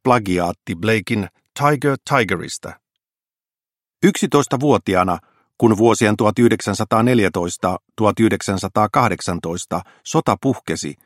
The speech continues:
kirjoitin isänmaallisen runon, joka painettiin paikalliseen lehteen,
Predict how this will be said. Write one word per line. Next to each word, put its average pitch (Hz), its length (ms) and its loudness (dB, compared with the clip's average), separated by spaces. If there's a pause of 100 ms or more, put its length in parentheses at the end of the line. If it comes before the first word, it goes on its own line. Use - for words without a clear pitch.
(460)
kirjoitin 156 580 2
isänmaallisen 98 680 0
runon, 104 380 -4 (340)
joka 117 220 2
painettiin 110 500 2
paikalliseen 104 560 0
lehteen, 82 500 -6